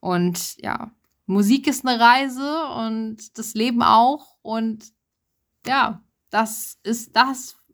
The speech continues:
was ich am Ende des Tages halt einfach fühle. Und ich hoffe, ich konnte euch das heute in der Podcast-Folge ein bisschen, äh, rüberbringen. Ich hoffe, es war nicht zu sehr,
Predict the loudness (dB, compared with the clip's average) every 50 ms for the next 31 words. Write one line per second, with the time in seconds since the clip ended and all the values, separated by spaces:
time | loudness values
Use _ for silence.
0 | _ _ -6 -4 -4 -4 -4 -6 -8 -8 -8 -6 -6 -6 -6 -6 -6 -8 -10 -10
1 | -6 -4 -4 -2 -2 -4 -6 -8 -8 -8 -6 -6 -8 -6 -6 -6 -8 -8 -6 -4
2 | -4 -4 -4 -6 -8 -10 -14 -20 -20 -20 -20 -20 -20 -20 -20 -20 -20 _ -4 0
3 | 0 2 2 0 4 4 4 4 4 2 -2 -2 -2 -4 -4 -8 -10 -10 -6 -4
4 | -4 -2 -2 -2 -4 -4 -4 -4 -8 -10 -4 -2 -2 -2 -2 -2 -4 -2 -2 0
5 | -2 -2 -6 -6 -6 -2 0 0 0 0 0 -2 -4 -4 -4 -6 -8 -8 -8 -4
6 | -2 0 0 0 0 0 0 0 0 0 -2 -4 -6 -6 -4 -2 -2 -4 -4 -4
7 | -2 -2 -2 -2 -4 -6 -4 -2 0 0 0 2 2 4 6 6 6 6 4 4
8 | 0 -2 -2 0 0 0 2 2 2 0 0 -2 -6 -12 -20 _ _ _ -18 -6
9 | -4 -2 -2 -2 -4 -4 -4 -4 -4 -4 -2 0 0 0 0 0 -4 -6 -8 -12
10 | -12 -6 -4 -2 -2 -2 -2 -2 0 2 4 6 6 6 6 4 4 2 0 0
11 | -2